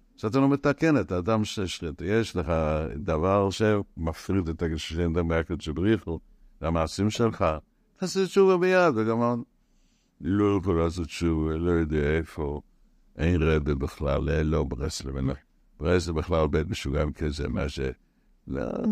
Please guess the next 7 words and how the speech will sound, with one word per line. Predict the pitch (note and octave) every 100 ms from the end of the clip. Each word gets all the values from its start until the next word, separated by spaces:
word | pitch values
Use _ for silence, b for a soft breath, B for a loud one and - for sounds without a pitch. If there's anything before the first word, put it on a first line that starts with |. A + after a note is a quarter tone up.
| G#3+
לא, | G#3+ G2+ F#2+ D#2 C2+
זה | D2+
קשה, | F#2 G#2+ F#2+ - B2 B2 G#2+ G2
רבנו | F#2+ G#2+ G#2+
עושה | G#2 G2 G2 F#2+ G#2
לנו | G#2
מניעות, | F#2+ G2+ A#2+ B2